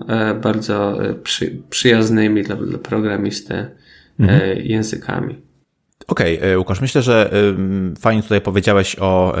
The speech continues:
Speaker 2: e, historii, zastosowaniach, e, budowie, e, tego frameworka, zastosowaniach, e, takich, e,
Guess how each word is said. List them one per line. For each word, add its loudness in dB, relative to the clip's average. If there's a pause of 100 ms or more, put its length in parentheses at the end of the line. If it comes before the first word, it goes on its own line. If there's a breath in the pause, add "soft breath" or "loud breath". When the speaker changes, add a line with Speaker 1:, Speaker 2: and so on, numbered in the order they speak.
Speaker 2:
e, -2
historii, 0
zastosowaniach, 0
e, -2 (380 loud breath)
budowie, 4 (300 loud breath)
e, -2
tego 0
frameworka, 2
zastosowaniach, 0
e, 2
takich, -4
e, 2